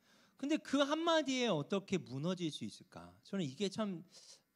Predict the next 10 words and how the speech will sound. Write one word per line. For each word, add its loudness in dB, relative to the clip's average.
어, -8
뭐라 -6
그럴까요? -4
이게 -4
참 -6
궁금하기도 -2
하고 0
이해가 0
되지 -8
않았어요. -8